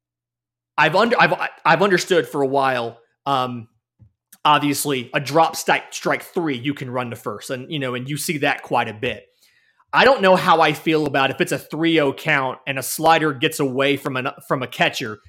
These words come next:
you can run to first. It feels like maybe necessarily you haven't quite earned that. Uh, we'll see what happens. I'm, again, curious to see how they implement it. I'm glad it's in a,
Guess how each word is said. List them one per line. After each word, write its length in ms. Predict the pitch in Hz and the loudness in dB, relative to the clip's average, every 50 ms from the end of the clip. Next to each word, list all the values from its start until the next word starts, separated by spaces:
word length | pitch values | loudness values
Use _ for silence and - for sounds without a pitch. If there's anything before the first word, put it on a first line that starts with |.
| _ _ - | _ _ -10
you 180 | 117 160 151 | -6 -6 -6
can 200 | 147 - 143 131 | -4 -6 -6 -4
run 200 | 120 131 127 120 | -4 -4 -4 -4
to 60 | 117 | -6
first. 380 | 117 - - 131 110 101 - - | -12 -10 -8 -8 -8 -8 -8 -10
It 120 | 135 127 - - | -12 -10 -6 0
feels 260 | 208 202 190 160 202 | 2 2 2 4 2
like 180 | 175 160 156 | 0 0 0
maybe 180 | 151 156 156 160 | -2 -4 -2 -2
necessarily 380 | 151 147 - - - 151 139 131 | -4 -4 -6 -4 -4 -4 -4 -2
you 100 | 143 143 | -2 -2
haven't 320 | 131 143 139 135 135 123 | 0 0 0 0 -2 -12
quite 280 | - - 139 123 120 - - - | -8 -4 -4 -4 -4 -6 -12 -12
earned 300 | 120 123 147 175 190 214 | -8 -8 -6 -6 -4 -4
that. 200 | 220 233 254 - - _ _ _ _ _ _ _ _ _ _ _ - | -4 -4 -4 -6 -10 _ _ _ _ _ _ _ _ _ _ _ -14
Uh, 200 | 123 123 120 123 123 | -10 -8 -6 -6 -6
we'll 120 | 143 151 | -6 -6
see 240 | 151 - - 190 160 | -6 -4 -2 -2 0
what 180 | 156 160 139 | 2 0 0
happens. 520 | 127 127 143 143 143 - 160 156 156 151 - - - _ - | 2 2 0 0 0 -2 -4 -6 -6 -12 -16 -20 -20 _ -6
I'm, 160 | - 135 135 | -4 -4 -4
again, 240 | 127 127 151 147 - - _ _ _ _ | -2 -4 -4 -4 -4 -6 _ _ _ _
curious 400 | - - - 175 160 160 156 - | -10 -2 0 0 2 2 0 -2
to 60 | 165 147 | -4 -6
see 180 | - 185 165 151 | -4 -2 -2 0
how 120 | 147 147 | 0 0
they 180 | 143 156 151 143 | 0 0 -2 -2
implement 380 | 170 165 165 160 143 139 135 | -4 -4 -4 -4 -4 -4 -4
it. 120 | 139 139 - | -6 -6 -4
I'm 200 | 135 139 139 123 | -6 -6 -6 -6
glad 340 | 117 123 123 143 139 147 160 | -10 -6 -2 0 2 2 2
it's 200 | 160 156 156 - | 2 0 -2 -4
in 120 | 156 147 139 | -4 -4 -4
a, 120 | 139 139 | -6 -8